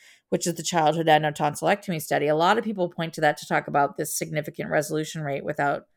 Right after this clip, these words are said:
T N A, which is, is great. It did show that. But in the same study, it showed the sleep study resolved, but very infrequently did the symptoms resolve. So if you have an asymptomatic kid, probably very reasonable to just watch them and repeat a sleep study down the road.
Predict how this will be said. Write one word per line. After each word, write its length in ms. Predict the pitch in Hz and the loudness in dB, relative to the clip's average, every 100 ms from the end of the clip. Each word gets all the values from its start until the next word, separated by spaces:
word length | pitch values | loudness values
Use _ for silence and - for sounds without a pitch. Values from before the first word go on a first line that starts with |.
| _ _ | _ _
T 160 | - 190 | -6 -2
N 80 | 202 | 0
A, 140 | 262 | 2
which 180 | 170 165 | 0 -2
is, 200 | 156 - - | -6 -6 -4
is 180 | 175 165 | -2 0
great. 260 | 208 214 | 2 2
It 140 | 147 - | 0 -2
did 160 | 175 | -4
show 240 | - 196 214 | 0 2 6
that. 320 | 156 139 - _ _ _ _ _ _ | 6 6 2 _ _ _ _ _ _
But 80 | 196 | 2
in 100 | 196 | 2
the 80 | 175 | 2
same 300 | - 226 202 | 2 2 2
study, 300 | - 226 226 | 2 4 4
it 120 | 175 | 2
showed 220 | - 185 | 2 2
the 80 | 160 | 2
sleep 320 | - 254 359 | -2 0 0
study 240 | - 165 165 | 2 2 2
resolved, 440 | 156 147 143 147 | 2 4 4 2
but 120 | 160 | -2
very 320 | 151 190 214 | 2 4 4
infrequently 580 | 165 165 170 165 170 156 | 0 -2 -6 -2 -2 0
did 220 | 151 151 | -2 -4
the 80 | 147 | -6
symptoms 600 | 147 - 190 185 165 143 | -8 -2 -2 0 -4 -6
resolve. 460 | - 131 135 - - | -8 -8 -8 -8 -12
So 420 | - - 165 156 - _ _ _ | -6 2 4 4 -2 _ _ _
if 100 | 208 | -2
you 100 | 247 | 4
have 100 | 302 | 4
an 80 | 196 | 6
asymptomatic 840 | 190 160 220 220 196 170 220 214 | 2 2 0 0 2 4 4 2
kid, 320 | - 147 143 151 _ _ _ | 0 0 0 -6 _ _ _
probably 320 | _ 214 269 175 | _ 0 2 4
very 260 | 156 185 | 4 4
reasonable 440 | 147 160 160 147 135 | 2 0 0 -2 -4
to 100 | 151 | -4
just 220 | 151 - | -8 -2
watch 320 | 147 160 - | 2 2 0
them 100 | - | -6
and 100 | 170 | -4
repeat 260 | 151 147 160 | -4 -2 -4
a 40 | |
sleep 220 | 156 165 | -2 -4
study 220 | 165 156 143 | -2 -2 0
down 180 | 139 | -2
the 80 | 135 | -2
road. 360 | 143 151 135 | 0 2 2